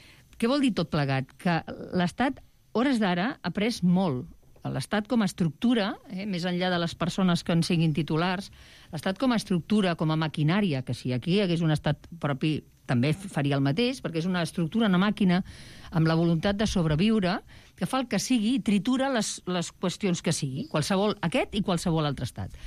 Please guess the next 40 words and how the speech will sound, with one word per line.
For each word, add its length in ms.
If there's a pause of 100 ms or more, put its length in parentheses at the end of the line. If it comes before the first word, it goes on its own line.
(360)
Mm, 460
es, 220
es, 240 (260)
tingui 260
més 280
aparença 500
democràtica 480
o 60
menys, 340 (160)
la 120
seva 220
voluntat 400
és 80
sobreviure, 460
i 80
per 100
tant, 160
per 140
fer-ho, 320 (400)
ja 100
ha 60
trobat, 340 (240)
mm, 220
després 480
de, 260
de, 280 (280)
dels 180
fets 200
d'octubre 360
del 140
dos 140
mil 160
disset, 340 (380)
ha 80
trobat 320
quina 280
és 140
la 140
manera 460 (680)
de 440